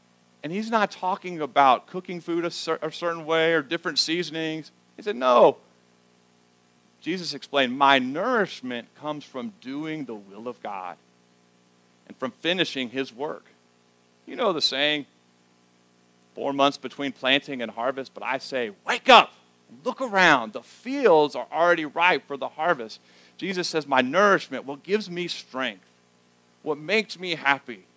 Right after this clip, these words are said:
is to do the will of God and from finishing his work," the work of bringing people back into a relationship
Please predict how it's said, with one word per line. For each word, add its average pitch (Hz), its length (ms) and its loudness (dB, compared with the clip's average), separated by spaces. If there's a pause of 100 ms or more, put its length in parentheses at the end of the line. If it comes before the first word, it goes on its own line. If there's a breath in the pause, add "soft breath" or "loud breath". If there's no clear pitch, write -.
(540 soft breath)
is 170 260 -2
to 151 160 -6
do 147 300 -10
the 185 140 0
will 156 420 2
of 139 160 -4
God 107 440 -6 (180)
and 131 180 -8
from 135 240 -10 (140)
finishing 131 760 -6
his 139 320 -6 (140)
work," 135 300 0 (640 soft breath)
the 135 80 -6
work 151 320 4
of 123 200 -6
bringing 160 360 -4
people 131 580 0 (420)
back 147 280 0 (160)
into 131 580 -8 (520)
a 127 40 -10
relationship 127 880 -4